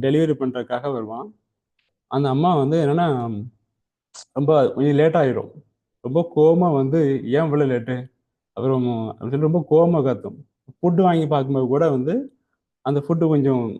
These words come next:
பார்ட்ஸ் எல்லாம் பிரிஞ்சு ரொம்ப இதா இருக்கும். அந்த அம்மா கண்ண மணிக்க திட்டும். திட்டிட்டு இது இல்லாம தூக்கி எறிஞ்சு போட்டு போயிரும்.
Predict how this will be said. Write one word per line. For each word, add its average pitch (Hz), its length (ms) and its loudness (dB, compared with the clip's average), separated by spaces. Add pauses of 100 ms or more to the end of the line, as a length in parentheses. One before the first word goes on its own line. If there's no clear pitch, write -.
(340)
பார்ட்ஸ் 151 160 0
எல்லாம் 143 280 0
பிரிஞ்சு 139 360 2
ரொம்ப 135 240 2
இதா 131 120 2
இருக்கும். 113 240 -6 (300)
அந்த 139 160 -6
அம்மா 165 140 -2
கண்ண 151 340 -6
மணிக்க 190 260 2
திட்டும். 123 340 -4 (880)
திட்டிட்டு 160 100 -2
இது 170 240 2
இல்லாம 151 440 2
தூக்கி 151 480 2
எறிஞ்சு 175 180 -2
போட்டு 135 260 -2
போயிரும். 104 280 -6